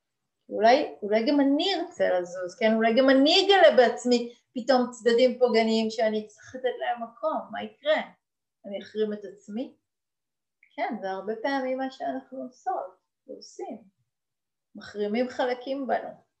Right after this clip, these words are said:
כן? כי הם לא מתיישבים, ב-, ב-, ב-, ב-, אין להם מקום עם ההשקפות שלי או העמדות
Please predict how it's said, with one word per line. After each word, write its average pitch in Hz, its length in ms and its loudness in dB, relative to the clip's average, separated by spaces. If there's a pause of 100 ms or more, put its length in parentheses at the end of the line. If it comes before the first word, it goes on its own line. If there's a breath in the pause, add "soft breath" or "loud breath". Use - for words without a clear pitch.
(200)
כן? 202 220 -6
כי 208 140 -8
הם 196 100 -8
לא 214 220 2
מתיישבים, 254 720 0 (360 soft breath)
ב-, 196 240 -10
ב-, 214 140 -2
ב-, 190 440 0
ב-, 196 300 -4 (500)
אין 220 100 0
להם 254 240 4
מקום 254 420 0
עם 226 120 -4
ההשקפות - 680 -14
שלי 139 260 -10
או - 60 -6
העמדות - 360 -12